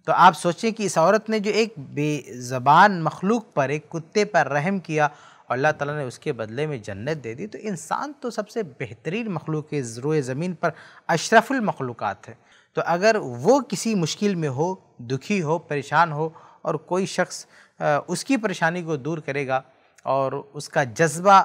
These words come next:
अच्छा होगा, नेक नियति से करेगा, तो आप अंदाज़ा कर सकते हैं कि अल्लाह की नज़र में कितना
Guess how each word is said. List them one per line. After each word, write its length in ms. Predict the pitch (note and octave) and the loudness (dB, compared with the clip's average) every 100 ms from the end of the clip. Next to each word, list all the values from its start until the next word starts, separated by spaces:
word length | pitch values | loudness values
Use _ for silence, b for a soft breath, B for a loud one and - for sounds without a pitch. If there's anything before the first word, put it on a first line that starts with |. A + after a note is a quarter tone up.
| - _ | 4 _
अच्छा 340 | D#3+ - F#3+ | -10 -6 4
होगा, 340 | E3+ C3+ C3 C#3 | 4 4 0 -2
नेक 360 | B2+ C#3+ D#3+ | -2 -6 -6
नियति 360 | D3 F3 F#3+ G3+ | -6 -4 -4 -6
से 140 | - | -6
करेगा, 460 | C3+ C#3+ C#3 B2+ B2 _ | -6 -4 -4 -4 -6 _
तो 60 | C3+ | -2
आप 300 | B2 B2+ - C3 C3 - - | 0 -2 -4 -16 -14 -12 -6
अंदाज़ा 340 | C#3+ F3 F#3 | 2 4 4
कर 120 | D#3 | 2
सकते 300 | C#3+ C#3 - | -2 -6 -6
हैं 160 | C3 C#3 | -6 -6
कि 100 | C#3+ | -4
अल्लाह 280 | B2+ C3 C3 | -2 -2 -4
की 120 | B2+ | -8
नज़र 260 | B2 B2 | -8 -8
में 160 | A#2 A#2 | -10 -12
कितना 360 | A2+ A#2 B2 | -14 -8 -8